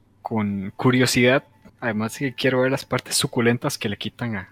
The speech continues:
al anime. Eh, entonces sí, por ahí. Además, este, ¿qué otro anime he visto?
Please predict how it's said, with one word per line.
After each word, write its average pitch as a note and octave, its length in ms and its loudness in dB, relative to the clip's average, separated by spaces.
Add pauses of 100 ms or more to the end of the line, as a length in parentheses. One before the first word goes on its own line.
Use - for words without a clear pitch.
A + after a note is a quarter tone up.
al G2 140 -4
anime. G2 320 -2 (1500)
Eh, G2 440 0 (2250)
entonces F#2+ 220 -4
sí, F#3 120 -2
por - 240 -8
ahí. B2 120 -8 (840)
Además, F#2+ 480 -6
este, - 320 -14
¿qué - 160 -6
otro B2+ 320 0 (120)
anime A2+ 380 0
he - 20 0
visto? E3+ 460 -2